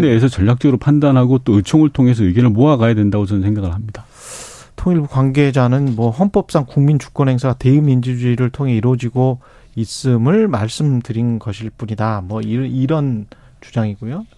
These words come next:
Speaker 1: 그 뒤에 또 사족을 달았습니다.
Speaker 2: 예.
Speaker 1: 개인으로서 하면 나라가 무정부 상태가 된다라는 걸 이야기했다라는 식으로 똑같이 이야기했습니다. 반성이 없습니다.
Speaker 2: 예. 당 현안 중에서는 뭐 이재명 대표가 내일 검찰 출석하는 게 가장 지금 큰데,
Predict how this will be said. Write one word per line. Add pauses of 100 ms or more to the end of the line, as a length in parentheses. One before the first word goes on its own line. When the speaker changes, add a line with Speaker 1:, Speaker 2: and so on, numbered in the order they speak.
Speaker 1:
그
뒤에
또
사족을
달았습니다.
Speaker 2:
예. (260)
Speaker 1:
개인으로서
하면 (120)
나라가
무정부
상태가
된다라는
걸
이야기했다라는
식으로
똑같이
이야기했습니다. (880)
반성이
없습니다.
Speaker 2:
예. (640)
당
현안
중에서는
뭐
이재명
대표가
내일
검찰
출석하는
게
가장
지금 (600)
큰데,